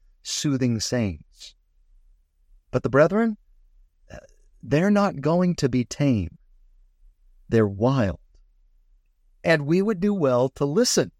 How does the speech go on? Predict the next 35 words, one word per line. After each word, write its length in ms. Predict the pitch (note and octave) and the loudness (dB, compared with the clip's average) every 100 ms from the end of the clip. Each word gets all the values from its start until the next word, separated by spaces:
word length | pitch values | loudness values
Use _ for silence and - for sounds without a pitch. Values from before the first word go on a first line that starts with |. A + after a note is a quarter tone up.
| _ | _
to 80 | C#3+ | -2
these 240 | A#2+ A2 | 0 -2
wild 360 | G#2+ G#2 F#2+ F2 | 0 0 -2 -6
men. 200 | F#2+ D2+ _ _ _ _ _ _ | -10 -10 _ _ _ _ _ _
So 160 | - - | -20 -2
I 140 | D#3+ C3+ | 2 4
love 280 | C#3 F#3+ E3 | 6 4 4
that. 140 | A2 | -2
I 100 | - | 0
love 300 | A2 A#2+ C#3+ | -2 0 2
that 140 | C#3 - | 0 0
description 580 | B2 - G2 - G2 F#2 _ _ _ - - | -4 -6 -12 -6 -6 -8 _ _ _ -10 -2
of 120 | A2+ | 2
our 120 | A2+ | 4
latter-day 420 | A2 A2+ A2+ G#2+ | 4 2 2 -2
prophets 480 | - G2+ F#2 F2+ - | 0 -2 -2 -6 -4
and 80 | F#2+ | -4
apostles. 760 | - D#2+ D#2 - - - - - _ _ _ _ - _ _ _ _ _ _ - _ _ _ | -4 -10 -12 -16 -16 -18 -20 -20 _ _ _ _ -20 _ _ _ _ _ _ -20 _ _ _
Well, 160 | E3+ - - | -4 -4 -6
a-, 120 | E3 | 0
another 560 | E3+ F3+ A#3 B3+ A#3+ F#3+ | 4 4 4 2 0 -4
brief 640 | B3 F#3+ D3+ F3+ G3 - - _ _ | -16 -8 -2 0 0 -4 -16 _ _
insight 600 | C#3+ C3 - A2 F#2+ - | 0 0 0 -4 -4 -6
here 460 | - G2 G#2 C3+ | -6 -4 -2 -4
a-, 220 | - B2+ C#3 | -4 -6 -2
and 420 | C3+ C#3 C#3+ - C#3+ | -2 0 -2 -6 -6
an 160 | C3+ | -4
activity 540 | C#3+ C3+ - G3 C#3 A#2+ | -4 -6 0 0 2 0
that 140 | A#2+ | 2
I 100 | B2 | 2
might 220 | A#2+ A#2 | 0 -2
try 240 | - A2 G#2+ | -4 -2 -2
with 160 | G#2 | -2
my 120 | A2 | -6
students. 580 | G#2+ - F3+ F2 - - | -6 -2 -2 -2 -10 -14